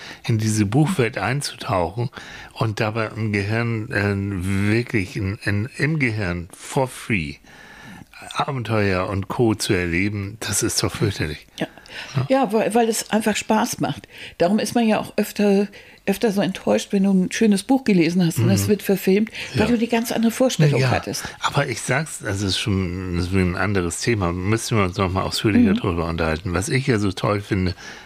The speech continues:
Speaker 1: es sind Buchstaben aneinandergereiht
Speaker 2: Ja.
Speaker 1: zu Worten. Und ganz viel und ein paar Seiten und so weiter. Und,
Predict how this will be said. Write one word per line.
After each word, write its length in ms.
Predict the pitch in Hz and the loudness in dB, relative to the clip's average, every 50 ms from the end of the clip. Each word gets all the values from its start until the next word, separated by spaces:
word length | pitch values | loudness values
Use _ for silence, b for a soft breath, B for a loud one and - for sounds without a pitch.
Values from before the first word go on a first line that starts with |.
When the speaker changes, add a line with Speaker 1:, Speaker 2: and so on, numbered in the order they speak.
| B - | B -6
Speaker 1:
es 260 | 117 104 - - - | -6 -4 -4 -2 0
sind 320 | 135 143 143 143 139 - | 0 2 2 0 -2 0
Buchstaben 720 | - 185 190 196 - - - - 107 87 82 82 90 90 - - | 2 2 2 2 0 -2 -2 -2 -2 -2 -2 -8 -12 -14 -12 -6
aneinandergereiht 1120 | - 123 131 135 143 143 139 139 139 143 139 135 135 131 123 120 120 226 214 123 123 117 - | -4 -2 -2 -2 -4 -6 -4 -4 -4 -4 -2 -2 -2 -2 -2 0 2 2 2 2 0 -2 -4
Speaker 2:
Ja. 40 | - | -6
Speaker 1:
zu 240 | - - 120 107 110 | -4 -2 -2 0 0
Worten. 400 | 104 90 80 - - - 85 - - B B B B B B B B B B B B | 0 0 0 -2 -6 -10 -12 -12 -12 B B B B B B B B B B B B
Und 160 | - 143 123 | 2 2 4
ganz 240 | 127 135 127 123 - | 4 2 0 0 -6
viel 400 | - - 175 165 92 95 98 98 - | -10 -8 -4 -2 0 2 0 0 0
und 360 | - - 127 135 127 - - | 0 0 2 2 2 2 2
ein 100 | 131 117 | 2 2
paar 220 | - - 117 104 98 | 2 0 0 -2 0
Seiten 560 | 104 110 - 92 92 90 95 92 92 92 95 | -2 -2 -2 -2 -4 -4 -6 -6 -6 -6 -8
und 380 | - - 127 123 123 127 - | -6 -2 -2 0 0 0 0
so 160 | - 127 120 127 | 0 0 0 2
weiter. 340 | 113 110 110 - 120 - | 0 0 0 -2 -4 -2
Und, 200 | - 110 107 - | 0 -2 -2 -2